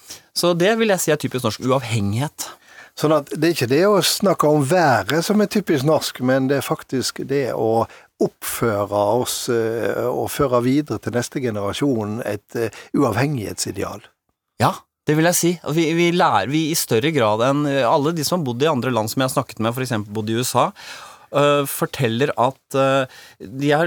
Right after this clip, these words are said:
Speaker 1: sjokkert over hvordan, eh, barna, når de er sånn sytten, atten, nitten, tjue, tjueén år, fortsetter barna, eh, voksne, å, eh, hjelpe dem, kjøre dem til flyplassen, hjelpe dem å fylle ut søknad til universitetet.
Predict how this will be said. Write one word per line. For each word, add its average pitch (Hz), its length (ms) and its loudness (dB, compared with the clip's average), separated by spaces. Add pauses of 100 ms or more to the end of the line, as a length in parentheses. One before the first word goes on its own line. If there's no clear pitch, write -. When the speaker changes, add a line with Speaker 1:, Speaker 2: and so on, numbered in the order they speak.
Speaker 1:
sjokkert 110 480 -2
over 135 220 0
hvordan, 139 340 2
eh, 139 100 2
barna, 101 540 0
når 143 160 2
de 147 80 4
er 117 100 2
sånn 139 140 -2
sytten, - 340 -2
atten, 127 220 0
nitten, 123 260 -2
tjue, 120 300 -2
tjueén 120 320 0
år, 170 60 -2 (180)
fortsetter 151 580 -2
barna, 156 720 2
eh, 160 80 2
voksne, 247 400 2
å, 269 160 2 (180)
eh, 165 400 -6
hjelpe 175 460 0
dem, 151 160 2
kjøre 185 320 2
dem 147 100 2
til 185 140 -2
flyplassen, 156 840 0
hjelpe 156 460 0
dem 147 80 2
å 160 80 0
fylle 127 400 0
ut - 80 -4
søknad 120 420 0
til 131 80 -2
universitetet. 139 640 0